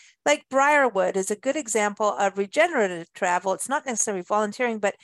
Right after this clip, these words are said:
you can go on these citizen science events that they do, like bird watching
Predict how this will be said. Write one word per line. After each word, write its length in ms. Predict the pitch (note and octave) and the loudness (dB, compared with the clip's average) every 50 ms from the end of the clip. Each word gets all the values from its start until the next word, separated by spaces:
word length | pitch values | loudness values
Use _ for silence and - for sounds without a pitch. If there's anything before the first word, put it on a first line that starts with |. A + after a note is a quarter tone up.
| - - _ _ _ _ | -20 -20 _ _ _ _
you 140 | C#4 E4 F4 | -4 -2 -2
can 200 | - F4 D#4 A#3+ | -2 -4 -6 -4
go 340 | - B3 A#3 A#3+ A#3+ B3 A#3+ - | 0 2 2 4 2 2 0 -2
on 280 | A3+ G#3+ G#3+ G#3+ G#3 G3 | 0 0 0 0 -4 -6
these 400 | G#3 G3 F#3+ F#3+ F#3 - - - _ _ _ _ _ - | -8 -8 -6 -6 -4 -6 -6 -6 _ _ _ _ _ -6
citizen 480 | - C#4 D4+ F4 D#4+ - D#4 D4 A#3+ | -4 0 0 0 0 0 -2 -2 -2
science 640 | - - C4 B3 C4 C4 B3 A3+ G#3+ G3+ F#3+ - - | -2 0 2 2 2 2 2 2 0 -2 -4 -8 -8
events 400 | - B3 G#3 A3 G#3+ G3 G3 - | -8 -6 0 0 0 0 0 -2
that 180 | G#3+ G3 - - | -4 -6 -4 -2
they 320 | G3 F#3 F3+ E3+ F3+ F#3+ - _ | -2 -2 -2 -2 -6 -8 -12 _
do, 280 | - G3 F3 E3+ E3 E3 | -4 -2 -2 -2 -2 -2
like 220 | F3 E3+ E3+ E3 - _ _ _ _ | -2 -2 -2 -4 -8 _ _ _ _
bird 240 | - C4 D4 D4 A#3+ | 0 0 0 0 0
watching 520 | A3 G3 F#3 - - - F#3 F3 E3+ F3 | 0 -2 -2 -2 -4 -6 -6 -6 -6 -10